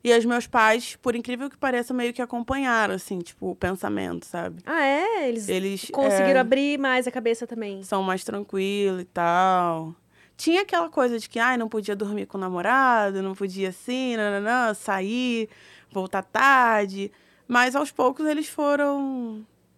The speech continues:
Speaker 1: Até porque eu não sou casada com ele, a gente mora junto, né? E se,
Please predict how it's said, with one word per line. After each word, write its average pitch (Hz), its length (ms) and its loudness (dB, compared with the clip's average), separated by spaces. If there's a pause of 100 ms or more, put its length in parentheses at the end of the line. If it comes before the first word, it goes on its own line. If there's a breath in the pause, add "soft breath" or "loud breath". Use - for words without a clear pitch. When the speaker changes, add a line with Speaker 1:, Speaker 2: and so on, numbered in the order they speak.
(560 soft breath)
Speaker 1:
Até 233 180 2
porque 254 300 -2
eu 247 60 2
não 302 80 0
sou 339 140 -2
casada 262 400 2
com 247 140 -2
ele, 233 160 2
a 247 60 2
gente 247 180 -6
mora 254 220 2
junto, 302 400 0
né? 165 260 -8
E 165 60 -14
se, - 160 -8